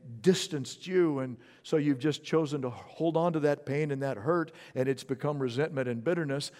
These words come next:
that's a little bit farther away, and it's about to become hatred and depression, but it's gonna leave you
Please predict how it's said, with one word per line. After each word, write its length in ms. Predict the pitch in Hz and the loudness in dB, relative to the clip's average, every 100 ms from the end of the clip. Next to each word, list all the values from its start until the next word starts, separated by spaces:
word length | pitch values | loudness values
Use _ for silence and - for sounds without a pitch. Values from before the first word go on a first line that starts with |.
| - | -10
that's 160 | 127 120 | -8 -4
a 40 | |
little 200 | 123 139 | 0 2
bit 160 | 135 131 | 2 0
farther 340 | - 190 160 | 0 2 4
away, 240 | 139 135 143 | 4 4 4
and 80 | 143 | 2
it's 140 | 127 | 0
about 300 | 127 139 175 | 2 4 2
to 80 | 156 | 0
become 280 | 139 139 135 | -2 -2 2
hatred 440 | 123 151 151 147 | 2 2 0 0
and 180 | 127 113 - _ | 0 -2 -14 _
depression, 680 | 127 139 - 202 - 139 131 - - - - | -4 -2 2 2 2 -4 -4 -10 -20 -12 -2
but 160 | 135 | -2
it's 240 | 143 156 - | 0 -2 -2
gonna 220 | 190 156 | -4 -2
leave 260 | 147 170 | 0 -2
you 160 | 156 | -2